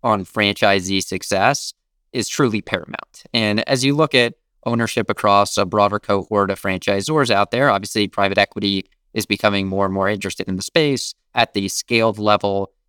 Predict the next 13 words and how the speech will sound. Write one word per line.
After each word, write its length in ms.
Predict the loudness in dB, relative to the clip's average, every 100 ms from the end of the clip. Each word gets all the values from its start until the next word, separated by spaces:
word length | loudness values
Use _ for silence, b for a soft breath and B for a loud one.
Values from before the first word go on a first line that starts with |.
| -4
you 120 | 2
have 180 | 2 2
a 60 |
number 260 | 0 0 -2
of 120 | -2
concepts, 500 | 0 2 2 0 -2
including 600 | -8 -4 0 0 -2 -6 _ 0
restaurant 440 | 0 2 0 2
brands 340 | 0 0 0 -2
that 120 | -4
are 80 | -2
now 160 | -6
public. 580 | -2 0 2 2 0 _